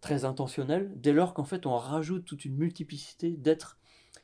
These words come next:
qui chamboule complètement cette position d'acteur suprême, d'acteur qui serait aux commandes, euh, voilà, locomotive de l'histoire. Et en fait, Bruno Latour, par exemple, a été très critiqué parce qu'il abandonne finalement le marxisme,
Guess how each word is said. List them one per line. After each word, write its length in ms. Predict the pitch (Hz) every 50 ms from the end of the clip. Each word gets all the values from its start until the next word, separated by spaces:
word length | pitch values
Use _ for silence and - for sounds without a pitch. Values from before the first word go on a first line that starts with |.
| _ _ _ _ _ _ _
qui 120 | - 151 143
chamboule 360 | - 175 165 170 196 240 220
complètement 540 | - 175 156 - 156 151 147 156 160 156 151
cette 200 | - 147 139 -
position 540 | - 143 135 135 135 - - 151 147 151
d'acteur 480 | 147 131 117 113 - - 139 135 147 -
suprême, 460 | - 143 - - - 127 131 135 131
d'acteur 340 | 117 110 110 - - 139 139
qui 140 | - _ 139
serait 260 | - - - 131 127
aux 140 | 120 110 104
commandes, 380 | - 127 117 120 127 131 131
euh, 120 | 117 104 104 104 101 101
voilà, 160 | 107 104 98
locomotive 540 | 107 117 117 - 120 117 110 - - 131 117
de 80 | 120 131
l'histoire. 400 | - - - - 160 175 175 - _ _ -
Et 40 | 117
en 60 | 120
fait, 260 | - 175 170 - - - - -
Bruno 280 | 131 123 135 147 156 160
Latour, 300 | 156 147 143 196 190 -
par 100 | - 131
exemple, 260 | 131 139 156 151 139
a 20 |
été 160 | 117 117 123 120
très 160 | - - 151
critiqué 480 | 147 - - 143 - - - - 175
parce 140 | 180 175 -
qu'il 180 | - - 113 117
abandonne 600 | 123 127 135 131 135 131 139 156 156 156 147 139 - _
finalement 540 | - - 123 120 123 127 131 131 131 135 131
le 80 | 120
marxisme, 600 | 117 120 - - - - 151 156 156 156 156 151